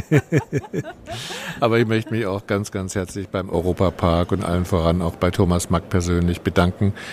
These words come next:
für das große, große Engagement, ähm, das, äh, er hier zutage gelegt hat,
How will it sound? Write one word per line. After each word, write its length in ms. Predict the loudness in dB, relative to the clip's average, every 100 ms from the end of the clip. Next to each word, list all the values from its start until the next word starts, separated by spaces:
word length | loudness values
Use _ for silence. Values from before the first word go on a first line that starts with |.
| -12
für 100 | -4
das 200 | -2 -2 -4
große, 380 | 2 2 4
große 460 | -2 2 2 2 0
Engagement, 760 | 2 4 4 2 4 6 6 2 -12 -16 -16 -16 -6
ähm, 400 | 2 4 6 4 4
das, 380 | 4 4 2 0
äh, 60 |
er 800 | 4 6 6 6 2 0 2 2
hier 400 | 4 4 6 6 2 -4
zutage 440 | 0 4 4 2
gelegt 380 | 0 2 2 2
hat, 320 | 0 0 -8